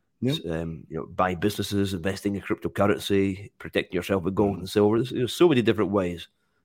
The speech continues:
Speaker 2: You know, it's, it's, it's hard to
Speaker 1: Yeah.
Speaker 2: start, uh, painting a roadmap, but, uh,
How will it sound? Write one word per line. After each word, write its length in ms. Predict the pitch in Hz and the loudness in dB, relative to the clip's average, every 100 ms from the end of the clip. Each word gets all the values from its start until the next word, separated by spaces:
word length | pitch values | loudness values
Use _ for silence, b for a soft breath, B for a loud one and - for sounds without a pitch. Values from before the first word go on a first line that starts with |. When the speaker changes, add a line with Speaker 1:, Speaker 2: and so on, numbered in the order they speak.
| 87 | -8
Speaker 2:
You 100 | 98 | -4
know, 80 | |
it's, 100 | 87 | -2
it's, 160 | 95 101 | -2 -4
it's 140 | - | -2
hard 220 | 104 117 87 | 2 2 2
to 80 | |
Speaker 1:
Yeah. 40 | 101 | -2
Speaker 2:
start, 420 | 78 104 90 - | 4 4 4 2
uh, 180 | 92 87 - - | 2 2 -2 0
painting 300 | 104 101 87 | 2 2 0
a 60 | |
roadmap, 500 | 90 101 95 90 90 - | -2 -2 -4 -6 -6 -8
but, 260 | - - - | -12 -10 -4
uh, 160 | 90 | -4